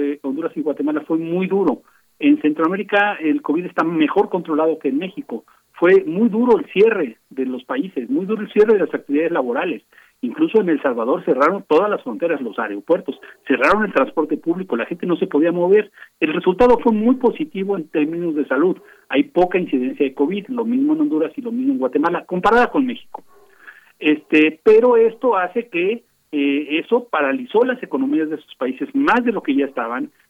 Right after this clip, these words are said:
y luego vinieron los huracanes en el mes de noviembre que destrozaron la agricultura de Honduras, parte de la salvadoreña y parte de la guatemalteca,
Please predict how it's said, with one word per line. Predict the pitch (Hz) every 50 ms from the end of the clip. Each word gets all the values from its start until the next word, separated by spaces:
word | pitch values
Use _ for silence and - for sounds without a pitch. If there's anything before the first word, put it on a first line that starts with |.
| _ _
y | -
luego | 180 220 247 269 269
vinieron | 220 226 208 208 220 214 220 220 214 214 196
los | 175 170 - -
huracanes | 151 135 127 117 - - 185 185 160 147 147 151 151 - _ _ _ _ _ _ -
en | 139 131 131 131
el | 123
mes | 127 147 180 196 185
de | 202
noviembre | 190 175 147 143 147 139 127 120 139 147 143 - _ _ _
que | - 165
destrozaron | 160 180 165 - - 196 190 190 262 285 294 277 262 240 196
la | 170 156
agricultura | 151 151 143 139 - 143 135 - 165 165 156 151 143
de | 135 123
Honduras, | 120 123 131 123 127 131 135 135 - _
parte | - 220 233 - 226
de | 196
la | 180 156 135 135
salvadoreña | 135 123 117 120 120 127 127 123 123 123 127
y |
parte | 123 - 185 190 190 214 190
de | 180
la | 151
guatemalteca, | 139 135 135 139 123 123 226 - - 233 - 285